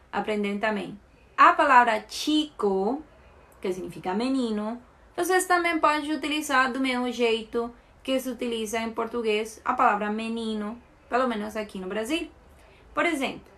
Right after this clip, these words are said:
eu sei que menino é tipo de criança e tal, porém, quando você está com seus amigos, você fala, "E aí, meninos, nós vamos pra onde? E aí, meninos, a gente vai comer o quê?"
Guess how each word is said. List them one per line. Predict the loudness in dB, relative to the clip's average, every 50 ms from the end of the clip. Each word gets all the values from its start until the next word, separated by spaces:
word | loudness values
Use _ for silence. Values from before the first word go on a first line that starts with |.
| -20 -20 -20 -20 -20 _ -20 -20 -20 -20 -20 -10 -2
eu | 0 0 0
sei | 0 -2 -2 0 0 0 0
que | -2 -2 -2
menino | -2 -2 -2 -2 -4 -4 -4 -4
é | -6 -6
tipo | -10 -10 -8 -6 -4
de | -4 -4 -4
criança | -4 -6 -4 -4 -2 -2 -2 -2 -2 -4 -6 -8
e | -8
tal, | -2 0 2 2 2 0 -2 -8 -14 -20 -20 -20 -20 -6 0
porém, | 2 2 4 4 2 0 -2 -4 -6 -8 -10 -12 -4 4
quando | 6 6 6 6 4 0
você | -2 -4 -2 -2 -4 -4
está | -4 -4 -4 -2 0 0 0 -2
com | -2 -2 -2 -2
seus | -2 -2 -4 -4
amigos, | -4 -6 -4 -4 -4 -2 -4 -4 -6 -8 -12 -14 -18 -20 _ _ -20 -20 -20 -20 -12 -4
você | -2 -2 0 0
fala, | 0 4 6 6 6 6 4
"E | 4 4 4
aí, | 4 4 2
meninos, | 2 2 0 0 -2 -2 -4 -6 -8 -8 -12 -14 -12 -8
nós | -6 -4 -4 -4 -2
vamos | -4 -4 -4 -2
pra | 0 2 4 4
onde? | 4 4 2 0 -4 -4 -8 -10 -14 -18 -20 -20 -16 -8
E | 0 4
aí, | 4 4 4 4
meninos, | -2 -2 -2 -2 -2 -2 -4 -6 -6 -6
a | -6
gente | -6 -6 -6 -8
vai | -6 -4 -4 -4 -4
comer | -6 -4 -4 -2 -2
o | -4
quê?" | -4 -4 -2 -2 -2 -2 -6 -8